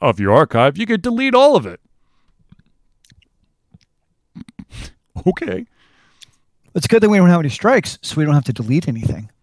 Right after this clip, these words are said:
Speaker 1: Yeah, we don't have any strikes, uh, f-, on Twitch.
Speaker 2: I could get you some.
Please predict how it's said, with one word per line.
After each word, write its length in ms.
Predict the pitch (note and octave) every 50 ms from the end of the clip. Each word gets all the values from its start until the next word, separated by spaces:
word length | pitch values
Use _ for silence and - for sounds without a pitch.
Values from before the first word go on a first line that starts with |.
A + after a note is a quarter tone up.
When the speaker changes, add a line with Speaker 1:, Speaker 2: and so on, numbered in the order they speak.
| _ _ _ _ _ _ _ _ -
Speaker 1:
Yeah, 120 | A#2 A2
we 100 | G#2 A#2+
don't 100 | C#3 C3
have 80 | C3 C3
any 80 | A#2
strikes, 420 | - - A2+ F2+ - _ - - _ _ _ _ -
uh, 180 | - A2 - E2
f-, 180 | - - - -
on 180 | - A#2 G#2+
Twitch. 380 | - - A2 F2+ - - - _ _ _ _ _ _ _ _ _ _ _ _ _ _ _ _ _ _ _ _ _ _ _ _ _ - -
Speaker 2:
I 80 | D3
could 140 | F#3 - F3
get 160 | C3+ D#3 F3
you 80 | G3 E3+
some. 260 | - C3+ B2+ C#3 D3